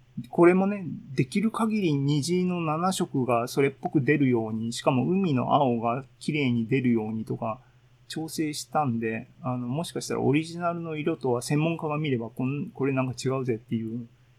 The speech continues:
意見があったりするかもしれませんが、その場合はすいません。で、二枚目の方はですね、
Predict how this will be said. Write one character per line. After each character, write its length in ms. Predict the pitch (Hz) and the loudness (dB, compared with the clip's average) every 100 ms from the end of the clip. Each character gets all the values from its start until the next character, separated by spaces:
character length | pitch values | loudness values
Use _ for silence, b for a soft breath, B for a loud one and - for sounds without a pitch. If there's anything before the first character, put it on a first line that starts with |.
| b | b
意 100 | - | -4
見 180 | 123 113 | -2 -2
が 260 | 117 - - | -4 -6 -10
あ 80 | 139 | -10
っ 60 | - | -6
た 80 | |
り 60 | 127 | -6
す 100 | - | -6
る 60 | 127 | -6
か 100 | 131 | -4
も 80 | 117 | -4
し 80 | - | -4
れ 80 | |
ま 120 | 113 117 | -8 -8
せ 60 | |
ん 80 | 123 | -10
が、 80 | 120 | -8
そ 100 | 135 | -6
の 100 | 127 | -2
場 120 | 131 | -2
合 100 | 120 | -2
は 80 | 120 | -4
す 140 | - | -4
い 20 | |
ま 160 | 120 117 | -2 -4
せ 120 | - | -10
ん。 40 | - _ _ _ _ _ B B B B B B B B B _ _ - | -18 _ _ _ _ _ B B B B B B B B B _ _ -6
で、 160 | 208 170 | -2 2
二 160 | 147 | 2
枚 220 | 165 185 | 2 2
目 100 | 196 | 0
の 120 | 196 190 | -4 0
方 180 | 202 | 2
は 100 | 127 | 2
で 60 | 123 | 0
す 120 | - | -4
ね、 300 | 127 131 123 | -2 -2 -6